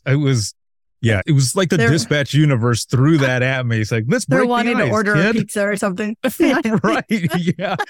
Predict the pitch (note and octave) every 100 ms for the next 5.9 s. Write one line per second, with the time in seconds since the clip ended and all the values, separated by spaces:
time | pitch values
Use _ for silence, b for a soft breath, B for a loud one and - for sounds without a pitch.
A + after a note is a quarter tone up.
0 | B C3 D3+ F#3+ - C#3 E3 C#3+ A#2 C#3+
1 | C3 C#3 C3+ D3+ G2+ C3 D3 B2+ G#2 F2+
2 | F#2 C3 D#3 C#3 D3 D#3 G#2+ C3 C#3 D3+
3 | C3+ D3 F#3 B2+ G#2+ A2+ A2+ A2+ - G3
4 | G#3+ D3 D3+ C3+ C3 E3+ C3 A2 G#2+ C#3
5 | C#3+ D#3 B2+ C#3 F3 D#3 C3+ G#2 G#2+